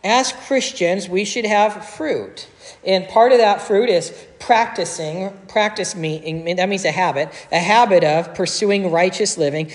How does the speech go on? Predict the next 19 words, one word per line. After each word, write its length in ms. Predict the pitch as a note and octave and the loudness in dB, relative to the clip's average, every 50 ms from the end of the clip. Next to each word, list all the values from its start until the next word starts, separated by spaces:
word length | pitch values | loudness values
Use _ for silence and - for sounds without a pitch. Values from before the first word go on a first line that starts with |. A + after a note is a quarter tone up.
| - - - | -16 -8 -4
We 100 | F3 F3 | -2 -2
can 160 | - - E3+ | 0 0 0
only 240 | F3 G3+ A3 A#3+ A#3 | 0 2 0 0 -2
do 200 | A3 A3+ A#3 G#3 | -2 -2 0 2
that 200 | F#3 E3+ E3 D#3+ | 2 0 0 -2
through 120 | F#3+ E3 | -2 0
the 100 | E3+ D#3+ | 0 2
Holy 280 | D#3 F#3 G3 G#3+ A3 A3 | 4 4 4 4 2 0
Spirit 380 | G#3+ - - G3+ F3+ F3+ F#3+ | -2 -4 -2 0 2 2 2
who's 220 | F3 F3+ D#3+ D#3 E3 | 0 -2 -4 -4 -4
inside 480 | E3+ E3+ E3 - - G#3 G3+ G#3 G3+ | -6 -6 -6 -4 -2 0 0 2 2
us, 120 | G3+ G3 G3+ | 0 -2 -2
empowering 460 | F#3+ E3 - G#3+ G3 F3+ D#3+ D#3 D3 | -6 -6 -6 -4 -4 -2 -4 -4 -4
us. 140 | D3+ D#3 - - - - - - | -6 -8 -10 -14 -18 -12 -4 -2
Another 300 | F#3+ G3 G3+ A3+ C#4 C4+ | 2 4 6 6 6 6
part 240 | - C#4 C4+ - | 6 4 6 6
of 60 | C#4+ C4+ | 6 6
that 160 | C4 B3 - | 4 4 2
fruit 440 | - C#4+ C#4+ C#4+ C#4+ D4 C#4+ - | 0 0 0 0 0 -2 -4 -10